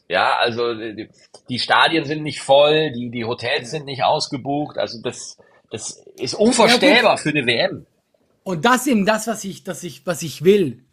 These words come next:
Speaker 2: auch mit meinem Pseudo-Boykott, ich will, dass es die fifa abkriegt. Weißt du, mir geht's
Speaker 1: Mhm.
Speaker 2: wirklich um die fifa, die soll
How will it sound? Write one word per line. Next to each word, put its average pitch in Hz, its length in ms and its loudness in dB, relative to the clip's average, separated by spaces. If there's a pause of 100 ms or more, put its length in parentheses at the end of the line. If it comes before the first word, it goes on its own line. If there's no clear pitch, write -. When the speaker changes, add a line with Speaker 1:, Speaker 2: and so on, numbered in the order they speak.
(160)
Speaker 2:
auch 190 240 0
mit 175 140 -4
meinem 165 220 -2
Pseudo-Boykott, 147 960 0 (200)
ich 135 200 -16
will, 214 140 2
dass 190 200 -2
es 143 100 -12
die 151 160 -12
fifa 214 680 -2
abkriegt. 135 640 -8
Weißt 170 220 -2
du, 226 60 2
mir 233 100 4
geht's 220 320 2
Speaker 1:
Mhm. 202 60 0
Speaker 2:
wirklich 240 360 0 (240)
um 185 240 2
die 170 100 -4
fifa, 214 340 0
die 175 100 -2
soll 220 460 0